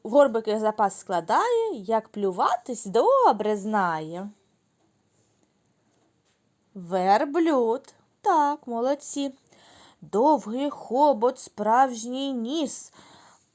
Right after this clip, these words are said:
Та й сам великий зріс, має діток слоненят, на спині возить малят. Так,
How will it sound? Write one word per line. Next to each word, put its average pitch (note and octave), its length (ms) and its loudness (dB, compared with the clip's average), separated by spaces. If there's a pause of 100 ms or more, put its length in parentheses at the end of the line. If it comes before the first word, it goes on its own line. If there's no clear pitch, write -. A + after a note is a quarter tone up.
(760)
Та C#4+ 180 8
й B3 140 2
сам E4+ 560 0
великий E4+ 600 2
зріс, C4 580 -4
має A#3+ 560 2
діток G#3 540 -4
слоненят, G#3 1000 -2
на A#3 260 -2
спині A3 460 -6 (120)
возить G#3 460 -8
малят. F4 400 0 (3000)
Так, F#4+ 360 4